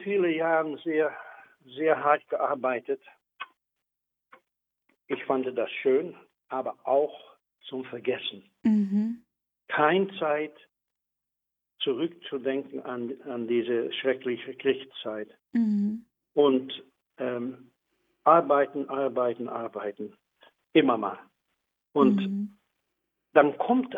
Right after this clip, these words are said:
Speaker 1: ein Moment, dass das nicht mehr geht.
Speaker 2: Mhm.
Speaker 1: Dann hat man schreckliche Albträume, äh, und das geht nicht mehr.
Speaker 2: Mhm.
Speaker 1: Und das hat bei mir sehr lange gedauert.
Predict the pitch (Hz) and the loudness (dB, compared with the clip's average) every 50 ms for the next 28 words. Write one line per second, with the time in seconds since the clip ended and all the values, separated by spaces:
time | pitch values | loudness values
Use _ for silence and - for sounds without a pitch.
0 | - - 175 196 202 185 180 180 160 147 135 123 123 120 127 135 135 - - - | -6 0 2 4 4 4 4 2 0 0 0 0 -2 -2 -4 -6 -8 -12 -14 -16
1 | - - - _ _ _ _ _ _ _ _ _ _ _ _ _ _ - 156 151 | -16 -16 -18 _ _ _ _ _ _ _ _ _ _ _ _ _ _ 2 2 2
2 | - - - _ _ _ _ _ _ - 143 131 131 - - - 160 190 214 - | 0 -8 -20 _ _ _ _ _ _ 0 0 0 0 -2 -4 0 2 2 2 2
3 | - - - 156 147 139 131 127 - - 123 120 120 110 - - - - _ _ | -2 -6 -6 -2 2 2 2 2 0 -2 -4 -4 -4 -6 -8 -14 -18 -20 _ _
4 | _ _ _ _ _ _ _ _ _ - 220 214 208 202 202 196 196 202 170 135 | _ _ _ _ _ _ _ _ _ -2 0 2 2 2 2 2 0 2 2 4
5 | 139 143 139 139 - - - 147 151 - - 135 135 135 127 - - 151 165 165 | 2 2 0 -4 -6 -4 -4 -4 -4 -4 -6 -6 -6 -6 -6 -6 -4 -4 -6 -4
6 | - - 156 - - - 143 143 143 147 147 143 - - - - 147 139 143 139 | -4 -6 -6 -4 -4 -2 0 2 2 2 0 0 -4 -12 -8 -4 -2 0 0 0
7 | 139 139 139 139 135 - _ _ _ _ _ _ _ _ _ _ _ _ - 131 | -2 -4 -6 -8 -10 -14 _ _ _ _ _ _ _ _ _ _ _ _ -8 -6
8 | 127 127 123 123 123 113 - - _ _ _ - - _ _ _ - - - - | -4 -4 -4 -4 -4 -6 -8 -12 _ _ _ -20 -20 _ _ _ -12 -2 0 0
9 | 156 - - - - 185 185 180 - - 139 123 - - - _ - 120 104 101 | 0 0 -4 -2 0 0 0 0 -2 -6 -6 -6 -6 -10 -16 _ -16 -14 -12 -12
10 | - - _ _ _ 226 220 214 202 196 196 202 202 214 220 - _ _ _ _ | -14 -16 _ _ _ -2 0 2 2 2 0 0 -2 -2 -4 -8 _ _ _ _
11 | _ _ - 156 156 151 - - - - 147 151 - - 165 151 - - 151 147 | _ _ 2 4 4 4 0 -2 0 2 2 2 2 0 -2 -2 2 2 2 2
12 | 151 160 160 156 151 135 127 143 165 165 151 147 151 160 151 143 120 123 131 120 | 4 4 4 4 2 2 0 0 0 0 0 -2 -2 -4 -4 -4 -2 0 0 2
13 | 123 123 123 123 120 123 123 - - | 4 2 2 2 2 0 -2 -4 -10